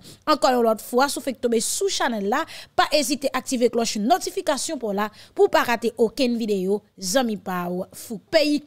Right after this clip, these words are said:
Kolonbi vle padone tèt li, li di: L ap ede peyi d Ayiti kont pwoblèm ensekirite k ap brase. Bil li,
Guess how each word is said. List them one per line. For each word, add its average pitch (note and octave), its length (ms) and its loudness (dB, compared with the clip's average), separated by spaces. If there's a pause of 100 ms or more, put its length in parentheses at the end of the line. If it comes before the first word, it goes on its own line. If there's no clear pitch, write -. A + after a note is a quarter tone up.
Kolonbi D#4 680 4 (340)
vle E4 480 4 (160)
padone C#4+ 560 4 (160)
tèt E4 320 -2
li, D4 220 2 (180)
li C#4 160 2
di: D#4+ 140 -4
L D#4 140 2
ap C4+ 200 0 (140)
ede D#4+ 480 6
peyi C4+ 260 6
d G#3+ 120 2
Ayiti B3+ 560 0 (400)
kont G4 400 2 (100)
pwoblèm C4+ 480 2
ensekirite C#4 1000 2
k C4 120 -2
ap A3 140 -4
brase. A#3 480 0
Bil G3+ 340 0
li, E3+ 100 -6